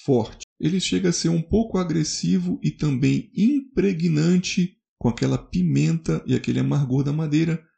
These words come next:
mas você percebe que não tem um calor de vasodilatação alcoólico. Ou seja, muitos poderiam interpretar como um whisky muito alcoólico, mas não.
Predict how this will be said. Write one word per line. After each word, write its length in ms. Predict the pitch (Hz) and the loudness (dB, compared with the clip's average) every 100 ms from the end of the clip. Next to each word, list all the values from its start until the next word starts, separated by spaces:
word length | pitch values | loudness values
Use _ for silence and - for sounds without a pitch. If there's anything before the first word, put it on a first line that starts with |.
| - | -8
mas 180 | 113 113 | -4 -2
você 280 | 117 - 123 | -2 -2 -2
percebe 520 | - 117 - 127 123 | 0 -2 -2 -4 -4
que 140 | - | -2
não 220 | 135 160 | -2 -2
tem 380 | 147 - 78 123 - _ | -2 -2 -2 -2 -6 _
um 160 | - 123 | -4 -4
calor 680 | 123 - 165 131 151 151 - | -2 -2 0 4 4 4 -2
de 120 | 110 | -4
vasodilatação 1300 | 107 107 143 156 147 143 131 123 113 - - 135 - - | -2 0 0 0 -2 -2 -4 -4 -6 -4 -2 -4 -4 -4
alcoólico. 800 | 127 117 - 107 110 95 - - _ | -4 -4 -4 0 0 -2 -6 -18 _
Ou 120 | - 135 | -4 -2
seja, 520 | - 131 110 104 - _ _ | 2 4 4 0 -6 _ _
muitos 360 | - 170 220 196 | -2 0 0 -4
poderiam 340 | 175 170 180 | -2 0 2
interpretar 640 | 180 165 170 147 - 190 - | 2 0 -2 -2 -2 -2 -2
como 240 | 165 160 | -4 -2
um 100 | 160 | 0
whisky 300 | 175 - - | -2 -2 -4
muito 380 | 147 175 180 165 | -2 -2 -2 -2
alcoólico, 720 | 170 151 - 151 151 123 - | 0 -2 -2 0 0 0 -2
mas 260 | - 131 69 | -2 -2 -2
não. 400 | 131 78 135 | 0 0 -2